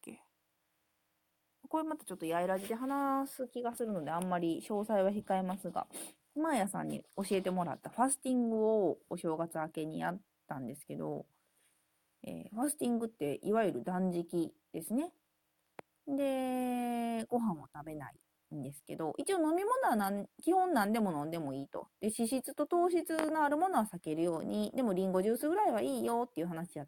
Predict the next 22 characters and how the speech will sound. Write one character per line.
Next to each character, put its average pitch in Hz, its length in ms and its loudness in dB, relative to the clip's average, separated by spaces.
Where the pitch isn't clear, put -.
た - 80 -6
ん 139 80 -6
で、 151 260 -4
え 214 40 -8
ー 151 40 -8
っ 147 120 -12
と、 120 800 -8
一 330 180 -4
回 285 300 4
は 185 100 4
蜂 190 340 -4
蜜 180 200 -4
紅 165 180 -2
茶 - 80 -8
入 160 100 0
れ 151 120 0
た - 140 -8
ん - 60 -12
で - 120 -14
す - 120 -18
よ - 120 -14
ね。 233 220 -2